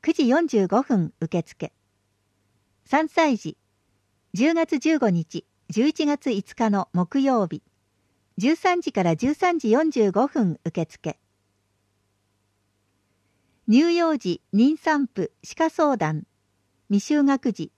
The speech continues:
妊産婦、予約制です。十一月五日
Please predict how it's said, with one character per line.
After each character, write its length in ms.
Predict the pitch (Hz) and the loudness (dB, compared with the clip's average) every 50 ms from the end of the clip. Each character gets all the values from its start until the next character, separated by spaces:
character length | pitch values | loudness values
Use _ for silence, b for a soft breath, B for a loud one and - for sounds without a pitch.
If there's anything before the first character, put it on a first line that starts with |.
| _ _ | _ _
妊 200 | 185 208 233 262 254 | 2 2 4 2 2
産 300 | - 277 254 226 185 160 | 0 -2 -2 0 -2 -4
婦、 240 | - - 170 - _ _ _ _ _ _ _ _ _ _ _ _ _ _ | -6 -10 -12 -12 _ _ _ _ _ _ _ _ _ _ _ _ _ _
予 120 | 196 196 | 0 2
約 220 | 208 233 240 233 - | 2 2 2 0 -4
制 200 | - 240 220 214 | -4 -2 -2 0
で 120 | 196 208 208 | -2 -4 -6
す。 160 | - _ _ _ _ _ _ _ _ _ _ _ _ _ _ _ _ _ _ _ _ _ _ | -8 _ _ _ _ _ _ _ _ _ _ _ _ _ _ _ _ _ _ _ _ _ _
十 200 | 170 202 277 339 | -2 2 2 2
一 160 | 339 - 330 | 2 0 -2
月 260 | 320 320 311 - - | -2 -2 -2 -2 -4
五 240 | 277 254 - - - | -4 -4 -6 -10 -8
日 220 | - 240 233 - | -6 -4 -4 -4